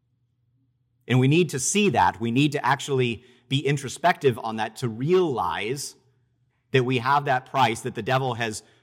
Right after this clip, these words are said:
gotten his way into our minds and our hearts in this way so that we can fight against him.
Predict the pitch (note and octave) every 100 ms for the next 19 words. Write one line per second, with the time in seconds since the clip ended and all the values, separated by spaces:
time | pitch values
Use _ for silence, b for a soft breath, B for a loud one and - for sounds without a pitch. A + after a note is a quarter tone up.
0 | - A#2+ C#3 - B2+ A2 G#2+ B2+ B2 A#2
1 | A#2 C3 B2+ A#2+ G#2 G2+ G#2+ A#2+ G2 F#2+
2 | A2+ A2 F#2+ F#2 C3 B2+ G2 F2+ - G2+
3 | F#2+ - G2+ G2+ A2+ G#2+ - G2 G2 F#2
4 | G#2 G#2+ - - C#2+ -